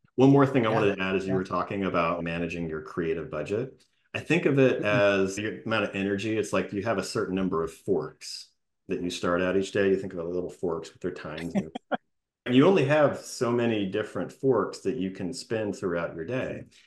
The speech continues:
Speaker 1: And when you're done, you just have no more forks left to give. And then you just gotta put it down and move on. So. <laughs>
Speaker 2: Yeah, gotta throw in a nice little T V show or
Speaker 1: Yeah, that's
Speaker 2: or
Speaker 1: right. That's
Speaker 2: book or
Speaker 1: right.
Speaker 2: something, <laughs> you know?
Speaker 1: That's right.
Speaker 2: Yeah. And, and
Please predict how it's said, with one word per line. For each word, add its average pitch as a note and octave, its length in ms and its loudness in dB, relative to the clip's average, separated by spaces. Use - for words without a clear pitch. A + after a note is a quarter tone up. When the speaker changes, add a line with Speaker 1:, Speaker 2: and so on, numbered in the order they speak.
Speaker 1:
And A#2+ 80 0
when B2+ 80 8
you're B2 100 6
done, C3 300 2
you B2+ 40 0
just C3+ 140 -4
have G#2+ 160 -6
no G#2+ 100 -4
more G#2 180 -2
forks A2 360 -4
left G2+ 220 -2
to F2 80 -6
give. F2+ 420 0
And F2+ 100 -6
then F#2 120 0
you G2 60 -2
just G2+ 140 -8
gotta F#2+ 540 0
put F#2+ 140 -2
it F2+ 100 0
down G2 240 -2
and F2 100 -2
move F2+ 160 2
on. F#2 300 -6
So. - 260 -16
<laughs> - 320 -2
Speaker 2:
Yeah, C3 60 -6
gotta D3+ 140 0
throw D#3+ 180 2
in D#3 60 0
a D3 40 2
nice D3+ 240 0
little D3+ 160 -2
T E3 140 -2
V D3+ 160 0
show C#3+ 420 2
or B2+ 360 -4
Speaker 1:
Yeah, F#3+ 100 8
that's C#3 220 6
Speaker 2:
or - 40 6
Speaker 1:
right. C#3+ 180 6
That's E3 200 6
Speaker 2:
book C3+ 100 6
or G#2+ 40 6
Speaker 1:
right. C3+ 100 0
Speaker 2:
something, E3 420 0
<laughs> E3 60 2
you D3+ 60 0
know? D3+ 420 0
Speaker 1:
That's B2+ 180 -6
right. A2 180 4
Speaker 2:
Yeah. B2+ 260 -2
And, F3 200 0
and F#3+ 220 2